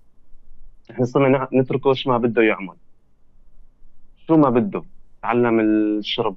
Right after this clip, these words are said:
السكر، التعاطي. حتى جس-، راح لج-، راح لعندهم جسمه ما في ولا وشم. ولا وشم.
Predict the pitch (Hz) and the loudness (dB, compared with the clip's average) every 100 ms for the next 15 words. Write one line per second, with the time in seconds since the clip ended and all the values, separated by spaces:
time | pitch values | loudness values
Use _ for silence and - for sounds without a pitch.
0 | - - - 113 - 110 95 - - 110 | -12 -20 -16 -14 -6 -6 -6 -14 -6 0
1 | 107 113 110 110 101 - - - - _ | 2 2 0 -4 -6 -8 -16 -16 -20 _
2 | - 143 - 151 127 - 113 147 147 127 | -4 -4 -2 -2 0 -4 -2 -2 0 0
3 | 147 143 123 110 113 113 139 131 127 120 | 0 0 0 0 -2 -2 -2 -2 0 2
4 | 135 123 123 110 139 - 131 120 135 135 | 2 2 2 2 -2 -2 0 2 2 -2
5 | 131 117 107 131 139 117 127 123 117 98 | -2 -2 2 2 2 2 0 0 -4 -4
6 | - - - - - - 110 127 151 139 | -10 -18 -20 -20 -20 -10 2 4 6 4
7 | 139 135 113 | 2 0 -8